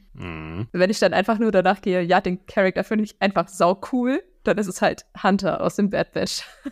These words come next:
Speaker 1: Ja, ja, okay. Äh, ich, ich wa-, ich weiß genau, was du meinst. Die Bilder existieren von allen dreien.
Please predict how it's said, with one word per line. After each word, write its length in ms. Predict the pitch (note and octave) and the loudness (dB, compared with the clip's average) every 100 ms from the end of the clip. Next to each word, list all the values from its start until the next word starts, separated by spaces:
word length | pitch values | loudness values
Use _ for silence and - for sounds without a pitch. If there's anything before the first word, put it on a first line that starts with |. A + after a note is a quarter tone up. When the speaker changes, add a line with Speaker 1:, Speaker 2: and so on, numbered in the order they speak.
| - F#4+ D3 | 0 0 2
Speaker 1:
Ja, 440 | D#3+ A#2 F#2 G#2+ - | 0 2 0 -4 -4
ja, 280 | A2+ G#2 | -2 -2
okay. 400 | C3 - A#2 F2+ | -4 -2 -2 -2
Äh, 240 | F2 A#2+ A2+ - - - _ - | -4 -2 -2 -4 -20 -20 _ -6
ich, 220 | C3+ - | -6 -4
ich 280 | C#3+ - A#2 | -6 -6 -2
wa-, 140 | A#2+ | 0
ich 220 | - - A#2 | 0 -4 2
weiß 360 | B2+ E3 - | 2 2 -2
genau, 340 | C3+ B2+ C3+ C3 | -2 2 2 2
was 160 | B2+ | -2
du 100 | - | -4
meinst. 560 | A2 G#2 B2 C#3+ - - | -4 -2 -2 -4 -6 -6
Die 60 | |
Bilder 360 | G#2+ B2+ C#3 C#3 | 2 4 4 4
existieren 760 | C3+ - B2+ - A#2 C3 F3+ G3 | 2 -4 -6 -6 -4 -4 -6 -8
von 300 | - B2+ A#2 | -4 -2 -2
allen 340 | A2+ A#2+ C3+ C3+ | -4 -2 -2 -4
dreien. 560 | - G2 A2+ C#3 G3 | -6 -6 -4 -6 -8